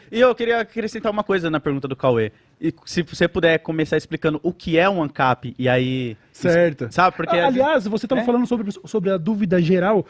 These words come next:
Speaker 2: sobre liberalismo. Porque
Speaker 1: É.
Speaker 2: às vezes essa palavra, ela traz um termo, ela é um termo sedutor. Pô, liber-, eu quero liberar tudo.
Speaker 1: É, eu quero
Speaker 2: Sabe?
Speaker 1: liberdade.
Speaker 2: Eu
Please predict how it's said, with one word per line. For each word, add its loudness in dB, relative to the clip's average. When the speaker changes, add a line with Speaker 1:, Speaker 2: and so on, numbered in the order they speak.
Speaker 2:
sobre 0
liberalismo. 4
Porque 0
Speaker 1:
É. 6
Speaker 2:
às 2
vezes 0
essa 0
palavra, 0
ela 4
traz 2
um 0
termo, 6
ela 4
é 0
um 4
termo 2
sedutor. -2
Pô, 6
liber-, 0
eu 2
quero 2
liberar 6
tudo. 2
Speaker 1:
É, 2
eu 2
quero 2
Speaker 2:
Sabe? 6
Speaker 1:
liberdade. 4
Speaker 2:
Eu 2